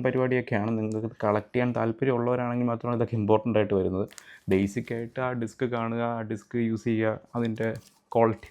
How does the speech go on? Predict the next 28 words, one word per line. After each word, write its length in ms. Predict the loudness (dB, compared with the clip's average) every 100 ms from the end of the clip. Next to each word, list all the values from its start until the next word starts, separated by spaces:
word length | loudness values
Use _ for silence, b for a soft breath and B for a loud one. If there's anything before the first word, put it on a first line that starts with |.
| -2
നോക്കുക 280 | -2 0 0
എന്നുള്ളത് 280 | 2 4 2
തന്നെയാണ് 240 | 0 -2 -2
ഇതിൻ്റെ 180 | -2 -2
മെയിൻ 140 | -2 0
പർപ്പസ്. 400 | 0 -2 -8 -8 -16 b b b _ -4
ഇതൊക്കെയാണ് 380 | -4 -4 -4 -4
ഈ 20 | -4 -8 _ -4 2
പാക്കേജിങ്ങിൻ്റെ 640 | 2 2 2 4 4 4 2 -2 -4 -2
ഡിഫറൻസ് 320 | 0 -2 2
വരുന്നത്. 280 | 2 2 0 -2 -8 _
അപ്പോൾ 140 | -2 0
ബേസിക് 440 | 0 -2 -4 -2 -4
ആയിട്ട് 160 | -4 -4
ഒരാൾ 180 | -2 -2
അറിഞ്ഞിരിക്കേണ്ട 580 | -2 -2 -2 -4 -4 -4 -2
കുറേ 140 | -2 -4 -4
കാര്യങ്ങളൊക്കെയാണ് 560 | -4 -2 -4 -4 -4 -2
ഞാൻ 80 | -2
ഇതിൽ 100 | -2 -2
പറഞ്ഞിട്ടുള്ളത്. 560 | -2 -2 -2 -2 -2 -4 -10 _ -6
പാക്കേജിങ്ങിനെ 500 | -6 0 0 0 -2
പറ്റി 160 | -4 -4 -4
പറഞ്ഞിട്ടുണ്ട്, 440 | -4 -4 -2 -2 0
റീജിയൻസിനെ 600 | 0 0 -2 -4 -2 -2 -2
പറ്റി 160 | -2 0
പറഞ്ഞിട്ടുണ്ട്, 500 | 0 0 -4 -2 -2 -4 _ b b b b b _
പിന്നെ 320 | -6 -4 -8